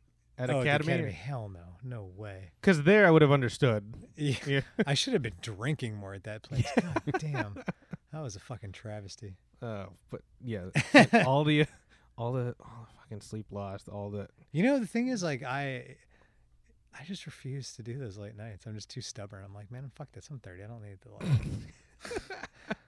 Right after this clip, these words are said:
Speaker 2: I, I played the game in, in undergrad. I don't need
Speaker 1: Right.
Speaker 2: to do this again, you know?
Speaker 1: You were smart about it. I was
Speaker 2: I don't
Speaker 1: not.
Speaker 2: know.
Speaker 1: <laughs>
Speaker 2: I don't know. I feel like I could have progressed further or quicker in my career.
Speaker 1: Well, you're working on Marvel movies. I think
Speaker 2: Yeah,
Speaker 1: you're doing
Speaker 2: I'm doing all right.
Speaker 1: okay,
Speaker 2: I'm
Speaker 1: dude.
Speaker 2: working, you know,
Speaker 1: You're doing
Speaker 2: Met-,
Speaker 1: all right. <laughs>
Speaker 2: Met-,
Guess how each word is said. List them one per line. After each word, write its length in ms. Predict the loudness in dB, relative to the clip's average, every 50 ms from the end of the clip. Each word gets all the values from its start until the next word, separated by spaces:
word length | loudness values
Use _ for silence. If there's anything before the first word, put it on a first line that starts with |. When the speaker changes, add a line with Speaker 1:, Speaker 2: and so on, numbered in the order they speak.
| _ -12 -12 _
Speaker 2:
I, 200 | -6 -6 -2 -2
I 20 | -4
played 260 | 0 0 0 0 0
the 80 | 0 -4
game 300 | -6 -6 -6 -6 -6 -8
in, 120 | -12 -12
in 100 | -12 -12
undergrad. 500 | -14 -14 -14 -14 -16 -16 -14 -14 -14 -12 -12
I 20 | -8
don't 80 | -2 2
need 40 | 2
Speaker 1:
Right. 200 | 4 4 2 -2
Speaker 2:
to 60 | -4
do 80 | -8 -10
this 220 | -12 -14 -14 -14
again, 280 | -14 -14 -14 -14 -14 -14
you 100 | -14 -14
know? 200 | -14 -14 -14 -16 _
Speaker 1:
You 120 | -2 0 2
were 60 | 2
smart 300 | 2 2 0 0 2 2
about 260 | 0 -2 -4 -6 -6
it. 100 | -10 -12 -12
I 140 | -10 -8 -6
was 120 | -6 -6 -4 -2
Speaker 2:
I 100 | 0 2
don't 140 | 2 2
Speaker 1:
not. 240 | 4 2 2 0 2
Speaker 2:
know. 80 | 2 2 4 4
Speaker 1:
<laughs> 160 | 0 2 2
Speaker 2:
I 40 | -4 -2 -2
don't 80 | -4
know. 60 | -4 -4
I 80 | -6
feel 180 | -6 -6 -6 -6
like 60 | -6
I 20 | -8
could 140 | -8 -8 -8
have 140 | -8 -8
progressed 420 | -10 -14 -12 -10 -10 -8 -8 -10 -10 -10
further 320 | -10 -10 -10 -10 -12 -14
or 60 | -14 -14
quicker 260 | -12 -12 -12 -12 -12 -14
in 60 | -14
my 120 | -14 -16
career. 400 | -16 -16 -16 -16 -16 -16 -14 -2 4
Speaker 1:
Well, 240 | 6 8 8 8
you're 220 | 6 6 4 4 4
working 420 | 2 4 4 4 4 4 2 2
on 100 | 2 2
Marvel 340 | 2 4 4 4 6 4 4
movies. 400 | 4 4 2 2 2 2 0 0
I 60 | 0 0
think 120 | 6 10
Speaker 2:
Yeah, 380 | 10 10 12 10 8 10 10 12
Speaker 1:
you're 100 | 12 12
doing 100 | 12 10
Speaker 2:
I'm 40 | 8
doing 20 | 8
all 60 | 6
right. 40 | 6
Speaker 1:
okay, 160 | 6 6 6 6
Speaker 2:
I'm 60 | 8
Speaker 1:
dude. 80 | 8 8
Speaker 2:
working, 300 | 8 6 2 0 -2 0
you 120 | 0 0
know, 60 | 2
Speaker 1:
You're 60 | 6 10
doing 140 | 10 12
Speaker 2:
Met-, 80 | 12 12
Speaker 1:
all 180 | 12 10 10 10
right. 320 | 10 8 8 6 4 2 0
<laughs> 40 | -2
Speaker 2:
Met-, 520 | 0 2 4 4 4 4 6 4 4 4